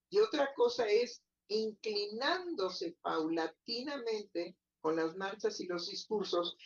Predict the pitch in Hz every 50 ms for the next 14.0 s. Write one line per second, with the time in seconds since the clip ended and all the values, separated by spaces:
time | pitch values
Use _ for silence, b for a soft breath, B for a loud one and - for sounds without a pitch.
0 | B B B 208 247 240 233 220 - 190 190 185 - - - - 320 403 403 -
1 | - 180 160 - - _ _ - 202 202 202 208 - - 190 185 185 175 180 190
2 | 185 180 180 185 - - - 180 170 180 190 185 180 180 190 - - _ _ _
3 | _ _ _ _ - 240 240 233 - 233 240 262 269 285 311 302 285 277 285 277
4 | - 240 - - - - 214 208 208 208 208 214 208 - - 202 190 196 - 302
5 | 330 330 330 - - - - - - 165 165 170 170 - 170 170 - - - 285
6 | 294 277 214 165 156 - - - 156 160 156 - 170 160 - _ - 277 285 269
7 | 214 165 151 - _ _ _ _ _ _ _ _ _ _ _ _ - 262 269 277
8 | 285 294 285 277 277 269 277 269 269 262 240 226 220 226 - 220 196 190 - -
9 | 214 208 208 202 - 220 220 226 233 233 - 254 240 240 240 233 226 226 208 196
10 | - - - 175 170 _ - 208 196 180 151 127 - - - - _ _ _ _
11 | _ _ _ - - - 277 285 311 403 - - 233 240 240 - - 240 220 226
12 | 254 262 - - 262 247 240 247 262 277 302 - 320 - 330 339 - _ _ _
13 | _ - 277 294 311 330 359 403 480 480 508 480 381 254 196 156 - - - -